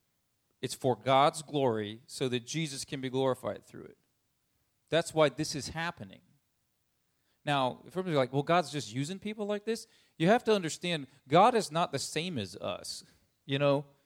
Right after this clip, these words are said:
And so he, when we talk about God's emotions, like we're gonna talk about in a minute, they're, they're kind of up here versus here,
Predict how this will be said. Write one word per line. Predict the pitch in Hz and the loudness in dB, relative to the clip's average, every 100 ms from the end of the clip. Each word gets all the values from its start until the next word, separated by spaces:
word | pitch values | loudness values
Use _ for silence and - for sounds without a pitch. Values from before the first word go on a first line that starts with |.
| _ _ _ | _ _ _
And | 139 | -4
so | - 170 147 120 | 2 6 8 6
he, | 120 170 | 0 0
when | - 151 | 0 -2
we | 165 | -2
talk | 151 208 | 6 6
about | 196 170 | 8 6
God's | 156 160 | 8 4
emotions, | 139 123 143 - 175 165 | 4 2 2 0 -6 -2
like | 170 | -2
we're | 170 | -2
gonna | 170 | -4
talk | 156 165 | -2 -2
about | 170 170 | 2 -2
in | 170 | -2
a | |
minute, | 175 175 - 139 | -6 -6 -10 2
they're, | 165 165 - _ _ | 4 4 0 _ _
they're | 151 | -4
kind | 147 196 | 0 0
of | 170 | 2
up | 143 | 2
here | - 175 160 110 104 - _ | -2 -4 -2 0 -2 -10 _
versus | 139 135 123 | -2 -2 -6
here, | - - 143 - | -10 -8 -8 -10